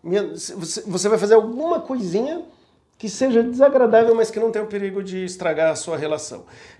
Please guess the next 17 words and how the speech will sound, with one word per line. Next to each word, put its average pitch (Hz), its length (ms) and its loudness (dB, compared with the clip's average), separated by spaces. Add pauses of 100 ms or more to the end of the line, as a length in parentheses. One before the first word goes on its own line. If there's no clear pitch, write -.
Pra 202 140 6
quê? 156 320 -6 (260)
Pra 185 140 -4
ele 196 100 2
entender 196 380 0
que 196 160 -4
não 240 320 4
só 190 320 4
esse 175 240 -2
caminho 156 360 -4
não 151 140 -4
dá 190 140 -4
certo, 302 320 2
como 311 240 -4
tem 277 120 -6
um 311 80 -4
determinado 277 800 -2